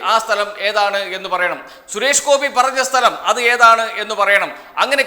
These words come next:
കേരളത്തിൽ ഇത് സംബന്ധിച്ച് ഒരു ചർച്ച നടക്കട്ടെ. ഏതാണ് അനുയോജ്യമായ സ്ഥലമെന്ന് ജനങ്ങൾ തീരുമാനിക്കട്ടെ. അങ്ങനെ റിയൽ എസ്റ്റേറ്റ് കച്ചവടത്തിന് വേണ്ടിയിട്ടാണോ സുരേഷ് ഗോപി ഈ കോഴിക്കോട് വേണ്ട എന്ന് പറയുന്നത് എന്ന ചോദ്യം ഉയരട്ടെ. എന്തിനാണ് കോഴിക്കോട് എന്ന ചോദ്യത്തിനുള്ള ഉത്തരമുണ്ട്.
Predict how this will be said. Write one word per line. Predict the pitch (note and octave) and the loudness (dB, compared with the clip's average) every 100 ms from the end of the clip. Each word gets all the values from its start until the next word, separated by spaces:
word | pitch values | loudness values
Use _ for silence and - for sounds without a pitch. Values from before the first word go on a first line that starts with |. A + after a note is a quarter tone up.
| B3 | 2
കേരളത്തിൽ | C4+ C4+ B3 | 2 0 -4
ഇത് | A#3+ C4+ | -4 -2
സംബന്ധിച്ച് | B3+ B3+ B3+ B3+ | -2 -4 -6 -6
ഒരു | B3+ B3+ | -6 -6
ചർച്ച | A3+ C4+ | -2 -2
നടക്കട്ടെ. | B3+ B3+ B3 B3 - - - F#3+ | 0 -2 -4 -6 -10 -20 -10 -4
ഏതാണ് | B3 C4 B3+ | 2 2 2
അനുയോജ്യമായ | A#3 C4 B3+ B3+ B3+ | 0 -2 -4 -2 -2
സ്ഥലമെന്ന് | B3+ B3 B3+ B3 | -2 -2 -2 -4
ജനങ്ങൾ | A#3 B3+ B3+ | -2 -2 -4
തീരുമാനിക്കട്ടെ. | B3+ B3 B3 B3 B3 B3 - - - F#3 | -4 -2 -2 -2 -4 -4 -6 -14 -8 -4
അങ്ങനെ | B3 C#4+ F#3 - - - D#3+ | 0 2 0 -2 -14 -18 -4
റിയൽ | C4 C#4 | 0 0
എസ്റ്റേറ്റ് | C#4 C4+ C4 | 0 -2 -2
കച്ചവടത്തിന് | B3 C4+ C4+ C4+ C4 | 0 0 0 -2 0
വേണ്ടിയിട്ടാണോ | B3+ B3+ B3+ B3+ B3 C4 A#3 | 0 0 -4 -2 0 -2 -4
സുരേഷ് | B3 B3 - | -4 -4 -4
ഗോപി | B3+ B3+ A#3+ - - - A3 | -4 -4 -6 -10 -20 -12 -4
ഈ | C4 C4 | -4 -4
കോഴിക്കോട് | A3 C4 B3+ B3+ B3+ B3 | -2 -2 0 0 2 2
വേണ്ട | A#3+ B3 B3+ B3 | 2 4 4 2
എന്ന് | B3 A#3+ | 0 0
പറയുന്നത് | B3+ B3+ B3 A3 G3+ | -2 -2 -2 -2 -4
എന്ന | A3+ | -6
ചോദ്യം | B3 B3 B3 | -4 -2 -2
ഉയരട്ടെ. | B3 B3 B3 B3 - - - | 0 0 0 -2 -4 -14 -6
എന്തിനാണ് | G#3+ C4+ C#4 C4+ | -2 0 0 2
കോഴിക്കോട് | B3+ C4 B3+ B3+ B3+ | 0 0 -2 0 -2
എന്ന | A#3+ | -2
ചോദ്യത്തിനുള്ള | B3 A#3+ B3 B3+ A#3+ | -6 -6 -4 -4 -4
ഉത്തരമുണ്ട്. | C4+ C4+ C4+ | -2 -2 0